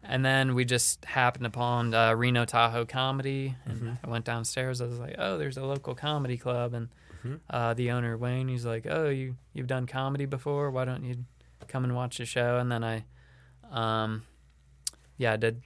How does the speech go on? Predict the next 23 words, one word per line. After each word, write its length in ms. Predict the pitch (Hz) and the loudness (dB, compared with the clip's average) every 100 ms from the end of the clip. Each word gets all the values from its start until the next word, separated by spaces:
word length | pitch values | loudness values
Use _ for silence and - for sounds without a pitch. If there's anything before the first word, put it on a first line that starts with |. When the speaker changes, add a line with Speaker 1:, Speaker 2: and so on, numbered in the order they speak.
| - 190 | -14 -6
Speaker 1:
comedy 340 | 147 135 131 127 | 2 4 4 4
there 160 | 120 | 6
at 100 | 120 | 4
the 140 | 117 120 | 2 -2
Underground 500 | 117 113 117 117 120 | -2 -2 -2 -2 -4
for 100 | 131 | -4
a 40 | |
year 160 | 117 117 | -2 -4
and 80 | 117 | -4
a 40 | |
half. 500 | 117 117 127 - - - | -8 -8 -10 -12 -20 -14
Speaker 2:
Who, 240 | - 139 143 - 107 | -2 -2 -2 -6 -2
who's 240 | 147 127 | 0 2
Wayne? 480 | 120 113 107 107 110 - | 2 2 0 -2 -4 2
Speaker 1:
Uh, 440 | 175 185 180 170 | 8 10 10 8
so 220 | 156 190 180 | 6 8 8
he's 360 | 185 165 139 | 6 2 2
Wayne 640 | 135 139 147 160 160 156 139 | 2 6 6 6 6 4 2
Wright, 760 | 123 123 135 160 - - - - | 4 6 6 4 0 0 0 0
and, 280 | 131 131 127 | 0 4 8
uh, 200 | 123 127 | 8 8
he 180 | 127 131 | 4 2
runs, 840 | 131 131 131 127 - - - | 4 4 4 4 4 2 0